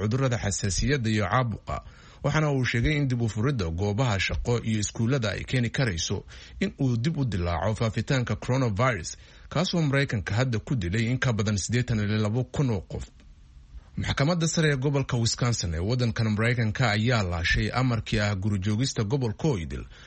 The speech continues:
waxaana ay la safatay sharci dejiyaasha jamhuuriga ee gobolka, kuwaasoo sheegay in madaxa sare ee caafimaadka gobolka ay ka gudubtay xeyndaabkeedii awoodeed kadib markii ay amarkaasi soo rogtay. Xilli amarka guri joogista looga gol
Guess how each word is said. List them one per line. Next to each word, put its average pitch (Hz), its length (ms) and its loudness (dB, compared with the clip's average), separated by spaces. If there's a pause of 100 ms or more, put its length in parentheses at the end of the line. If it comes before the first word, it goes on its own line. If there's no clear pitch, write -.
(220)
waxaana 160 380 2
ay 113 100 2
la 127 120 2
safatay - 460 0
sharci 90 320 0
dejiyaasha 110 600 2
jamhuuriga 110 580 0
ee 107 100 2
gobolka, 98 540 -4 (500)
kuwaasoo 160 400 2
sheegay 104 400 0
in 120 80 2
madaxa 127 300 0
sare 117 240 2
ee 113 100 4
caafimaadka 113 540 0
gobolka 107 580 0
ay 107 120 2
ka 147 120 0
gudubtay 110 400 0
xeyndaabkeedii 110 800 0
awoodeed 92 460 0
kadib 107 240 0
markii 123 280 0
ay 110 100 2
amarkaasi 104 440 0
soo 113 200 0
rogtay. 82 380 -6 (520)
Xilli 127 240 2
amarka 123 380 0
guri 104 200 0
joogista 110 460 0
looga 117 300 0
gol 117 140 2